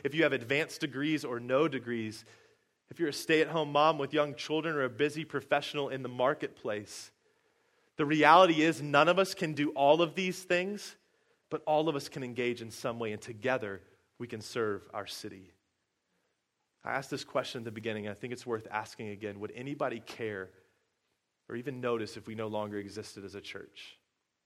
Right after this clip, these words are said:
Would your neighbors care if you moved out of your apartment complex? Would they even notice?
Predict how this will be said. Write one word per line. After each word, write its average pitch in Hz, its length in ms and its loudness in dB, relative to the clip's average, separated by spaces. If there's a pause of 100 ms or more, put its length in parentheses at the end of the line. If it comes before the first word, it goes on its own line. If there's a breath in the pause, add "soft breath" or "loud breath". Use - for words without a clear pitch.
(800 soft breath)
Would 120 140 -8
your 143 120 -4
neighbors 123 440 -4
care 104 440 -8 (680)
if 107 120 -14
you 139 60 -8
moved 127 220 -6
out 117 140 2
of 104 60 -4
your 104 100 -4
apartment 95 380 -8
complex? 92 680 -16 (600)
Would - 100 -8
they 113 80 -4
even 117 180 -8
notice? 95 480 -12